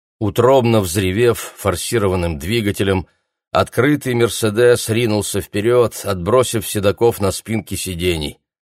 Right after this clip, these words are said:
Сзади, уже слабее, хлопнуло вслед ещё несколько выстрелов. «Наше счастье, что у них не было автоматов»,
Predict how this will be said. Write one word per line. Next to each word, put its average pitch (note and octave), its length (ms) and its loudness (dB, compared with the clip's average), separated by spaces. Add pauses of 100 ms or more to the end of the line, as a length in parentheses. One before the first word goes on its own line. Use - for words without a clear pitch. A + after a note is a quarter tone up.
(380)
Сзади, A2 520 0
уже E2 300 -2
слабее, A2 560 -2
хлопнуло G#2+ 580 0
вслед A#2 400 -2
ещё F#2+ 380 -6
несколько G2 520 -4
выстрелов. D#2 680 -10 (1200)
«Наше D2+ 440 -4
счастье, D#2+ 640 -4 (440)
что - 220 -8
у D#2+ 80 -4
них F#2+ 240 -2
не F2 160 -4
было F#2+ 220 2
автоматов», A2 800 -4